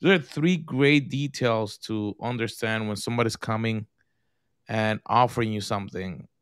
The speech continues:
what will make the difference. So understanding that, it makes a huge difference in how you understand the vendor. And when you had to make a decision between vendor A and vendor B, what could it be?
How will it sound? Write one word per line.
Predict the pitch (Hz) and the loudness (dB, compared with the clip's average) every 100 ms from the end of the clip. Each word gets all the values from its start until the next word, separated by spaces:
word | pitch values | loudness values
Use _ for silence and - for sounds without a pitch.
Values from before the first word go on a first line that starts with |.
| _ - | _ 0
what | 113 | 6
will | 117 113 | 6 6
make | 104 107 104 101 | 2 0 -2 -4
the | |
difference. | 98 104 98 98 95 - - - _ _ _ _ _ - | -4 -4 -4 -10 -10 -10 -14 -18 _ _ _ _ _ -10
So | - - | -8 4
understanding | 165 175 151 151 151 143 | 8 8 6 6 4 6
that, | 139 135 - _ _ - | 8 8 4 _ _ -6
it | 113 | -4
makes | 107 110 117 117 117 - - - | -2 -2 2 4 4 0 -12 -10
a | - 104 | -4 -4
huge | - - - 151 170 180 180 - - - _ _ _ _ _ | -6 -16 -6 4 10 10 8 4 -8 -8 _ _ _ _ _
difference | - 127 - 127 117 - | 0 0 2 0 0 -4
in | 110 98 | -6 -6
how | 98 113 | 0 2
you | 113 113 - | 2 0 0
understand | 117 113 107 - 104 104 | 0 0 -2 0 -2 -2
the | 104 | -4
vendor. | 104 104 104 104 - _ _ _ _ _ | -4 -4 0 -2 -4 _ _ _ _ _
And | - 143 214 202 | 0 2 2 0
when | 170 | 2
you | 156 | 4
had | 156 160 | 2 2
to | |
make | 156 156 | -2 0
a | |
decision | 147 151 147 123 | 0 -2 -2 -2
between | 113 120 | 0 0
vendor | 113 120 113 - | 2 2 2 2
A | 120 135 | 4 6
and | 131 | 4
vendor | 117 123 113 107 | 4 2 2 0
B, | 120 160 202 _ _ _ _ _ _ _ _ _ | 0 0 -4 _ _ _ _ _ _ _ _ _
what | - - | -14 -4
could | 120 | 0
it | |
be? | 113 123 | 2 0